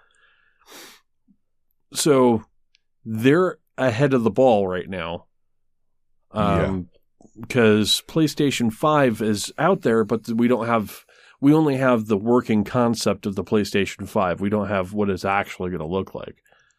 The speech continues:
Speaker 1: Um,
Speaker 2: Or what its actual specs are.
Speaker 1: Right, and that, that right there could be a, uh, that could, that could make some changes.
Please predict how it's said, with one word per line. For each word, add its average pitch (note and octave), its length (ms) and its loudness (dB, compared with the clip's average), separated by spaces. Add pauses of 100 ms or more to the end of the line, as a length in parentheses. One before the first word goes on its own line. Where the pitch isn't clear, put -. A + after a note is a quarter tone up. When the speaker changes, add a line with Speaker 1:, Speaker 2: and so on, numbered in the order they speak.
(460)
Speaker 1:
Um, F#2 580 -2
Speaker 2:
Or G2+ 280 0
what F2 240 -2
its D#2+ 220 -4
actual E2 400 -4
specs - 400 -6
are. D2 300 -4 (120)
Speaker 1:
Right, A#2 380 2
and A#2+ 420 0 (680)
that, B2 440 0 (220)
that B2+ 340 -2
right A#2 220 0
there A2+ 480 2 (880)
could D#3+ 460 4
be D#3 460 0
a, C3 540 2 (440)
uh, A#2 420 2
that C3 220 -2
could, C3 320 0 (1600)
that D3+ 180 2
could F3 140 2
make D#3 220 2
some C#3 160 2
changes. C3 680 -2